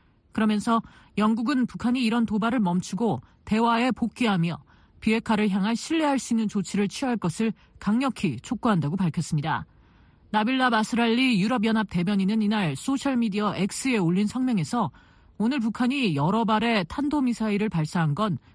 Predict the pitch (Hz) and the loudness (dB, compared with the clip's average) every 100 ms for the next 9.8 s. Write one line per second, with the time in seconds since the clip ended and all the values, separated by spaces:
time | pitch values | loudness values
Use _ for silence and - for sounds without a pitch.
0 | - 185 208 220 165 170 196 196 180 160 | -6 -2 0 2 2 0 0 -2 0 0
1 | 180 185 165 208 233 190 139 135 202 - | 2 2 2 0 0 0 0 -2 -4 -4
2 | 180 160 151 135 143 - - - _ - | -4 -4 -4 -2 -2 -4 -12 -20 _ -20
3 | _ - _ 185 190 220 220 220 196 190 | _ -20 _ -2 0 0 2 2 0 2
4 | 202 202 196 190 214 143 - - _ 220 | 2 2 2 2 0 -2 -10 -20 _ 0
5 | 247 240 247 240 262 262 202 - 220 240 | 2 2 2 0 0 0 -2 0 -2 0
6 | 247 254 208 190 208 165 143 - - _ | 0 0 -2 0 0 0 -2 -6 -16 _
7 | _ 185 196 226 170 185 190 202 220 196 | _ 0 2 2 2 2 2 2 2 2
8 | - 170 214 226 226 262 190 220 196 175 | 0 0 0 0 -2 0 0 0 -2 -2
9 | 156 190 147 143 143 135 131 | 0 -2 -2 -2 -4 -4 -6